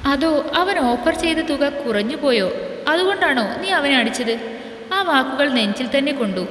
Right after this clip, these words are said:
നിറഞ്ഞ കണ്ണുകളോടെ ഞാൻ നോക്കിയപ്പോ ആ കണ്ണിൽ എന്നോടുള്ള പുച്ഛം മാത്രം.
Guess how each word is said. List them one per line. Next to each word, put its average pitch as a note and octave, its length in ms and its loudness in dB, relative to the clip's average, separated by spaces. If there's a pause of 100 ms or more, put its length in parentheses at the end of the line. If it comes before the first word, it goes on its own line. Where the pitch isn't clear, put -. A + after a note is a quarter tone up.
(120)
നിറഞ്ഞ F#3+ 340 -2
കണ്ണുകളോടെ A#3+ 560 2
ഞാൻ A#3+ 200 2
നോക്കിയപ്പോ A3+ 460 0 (200)
ആ D#4+ 40 2 (100)
കണ്ണിൽ A#3 320 2 (140)
എന്നോടുള്ള F4 420 0
പുച്ഛം B3+ 420 0
മാത്രം. F3+ 340 -2